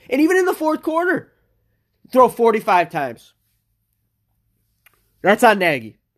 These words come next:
That's on Nagy. Don't give me this gimmicky shit anymore. I'm tired, I'm tired of seeing the first play of the game, fake reverse end around, fumbled, snap,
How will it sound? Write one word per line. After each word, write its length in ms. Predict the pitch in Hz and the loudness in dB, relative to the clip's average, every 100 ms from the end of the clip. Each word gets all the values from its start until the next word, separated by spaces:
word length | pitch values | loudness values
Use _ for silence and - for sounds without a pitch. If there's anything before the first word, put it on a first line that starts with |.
| _ _ _ _ - | _ _ _ _ -8
That's 200 | 165 175 | -6 2
on 160 | 202 190 | 2 2
Nagy. 380 | 135 110 98 _ _ _ _ _ _ _ _ _ _ _ _ - | -6 -10 -20 _ _ _ _ _ _ _ _ _ _ _ _ -2
Don't 180 | 240 254 | -2 0
give 140 | 320 | 0
me 80 | 349 | 0
this 160 | 339 | 0
gimmicky 400 | 147 220 202 165 | 0 -2 -2 -6
shit 200 | 156 147 | -10 -8
anymore. 360 | 120 113 110 110 | -8 -10 -14 -14
I'm 120 | 175 | -14
tired, 280 | 165 233 254 | -4 0 2
I'm 120 | 202 175 | 0 -2
tired 240 | 277 285 | -6 -6
of 60 | 247 | -6
seeing 160 | 262 | -8
the 40 | 190 | -6
first 280 | 214 214 220 | -4 -6 -2
play 160 | 220 | -2
of 60 | 180 | 0
the 60 | |
game, 300 | 156 170 156 - - | -2 -2 -4 -8 -6
fake 360 | - 220 220 | 2 2 2
reverse 380 | 196 165 190 170 | -4 -4 -4 -4
end 220 | 180 175 | -6 -4
around, 520 | 165 170 165 165 151 - 135 _ _ _ _ _ | -2 0 0 0 -4 -12 _ _ _ _ _ _
fumbled, 480 | 233 214 175 156 131 _ _ | -4 -2 -2 -6 -10 _ _
snap, 580 | - - 160 185 170 160 | -20 -12 -4 0 0 -4